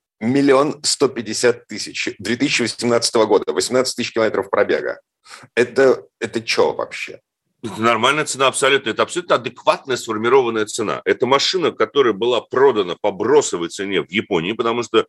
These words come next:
Speaker 1: в Японии владеть любым автомобилем старше четырёх-пяти лет невыгодно с налоговой точки зрения, они от них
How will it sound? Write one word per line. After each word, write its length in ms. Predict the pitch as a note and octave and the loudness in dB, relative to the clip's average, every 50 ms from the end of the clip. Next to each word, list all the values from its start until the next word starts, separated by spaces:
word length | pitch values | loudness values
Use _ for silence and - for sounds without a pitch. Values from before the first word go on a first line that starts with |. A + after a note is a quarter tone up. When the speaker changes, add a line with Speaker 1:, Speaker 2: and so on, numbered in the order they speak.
| _ _ _ _ - | _ _ _ _ -14
Speaker 1:
в 80 | E2 F2 | -6 -4
Японии 380 | A2+ B2+ - C3+ A#2+ G#2 G2 | -4 0 2 2 2 2 2
владеть 380 | F#2 F2+ G2+ G#2+ G#2 G#2+ G#2 - | 2 4 2 2 2 0 -4 -4
любым 300 | G2+ G#2+ A2 A#2+ G#2 G2 | -4 -2 -2 -2 -2 -2
автомобилем 500 | F#2 - - G2 G2 F#2+ F#2+ G2 F2+ F2 | -4 -4 -4 -2 -2 0 0 -2 -2 -2
старше 320 | - - G2+ F#2+ - F#2 | -2 0 0 0 0 -2
четырёх-пяти 600 | - - - - F#2+ F#2+ - - F#2+ F2+ - G2+ | -10 -10 -8 -4 -4 -6 -6 -6 -12 -8 -6 -2
лет 200 | G2 F#2 F2+ F#2 | 0 0 0 0
невыгодно 500 | G2 G#2+ A2 G#2+ A2 A2 F2+ F2 D#2+ E2+ | -2 -2 -2 -2 -2 -4 -4 -4 -6 -6
с 80 | - - | -4 -2
налоговой 380 | G2+ G2 G2 F#2+ F2 E2 D#2+ | 0 0 0 0 0 -2 -4
точки 300 | D#2+ - E2+ - - - | -2 -4 -4 -4 -4 -6
зрения, 260 | E2+ F2 F2+ F2+ E2+ E2+ | -4 -2 0 0 0 0
они 160 | F2+ F#2 F2 | 0 0 0
от 140 | E2+ - - | -2 -2 -4
них 100 | D#2+ | -14